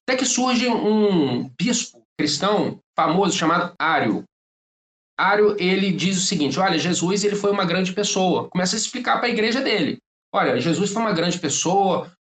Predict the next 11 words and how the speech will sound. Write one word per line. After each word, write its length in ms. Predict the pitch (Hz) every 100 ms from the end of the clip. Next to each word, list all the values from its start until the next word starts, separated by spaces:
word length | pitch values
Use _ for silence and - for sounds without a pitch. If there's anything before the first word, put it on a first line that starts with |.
| -
o 60 | 160
maior 480 | 180 165 175 185
de 180 | 147 131
todos." 800 | - 185 208 208 190 185 151 - -
Só 160 | - 233
que 80 |
ele 140 | 277 294
não 160 | 302
era 180 | 285 294
Deus, 340 | 302 285 294 302
não. 360 | 349 190 180